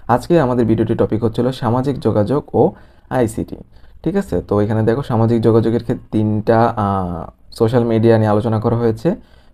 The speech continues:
Facebook, Twitter এবং Instagram।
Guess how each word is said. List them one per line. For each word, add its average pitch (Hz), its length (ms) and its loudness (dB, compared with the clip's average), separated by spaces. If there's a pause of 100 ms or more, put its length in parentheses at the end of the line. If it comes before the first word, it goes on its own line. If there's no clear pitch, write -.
(140)
Facebook, 110 420 2 (680)
Twitter 123 400 0 (640)
এবং 107 320 -2 (360)
Instagram। 117 480 -2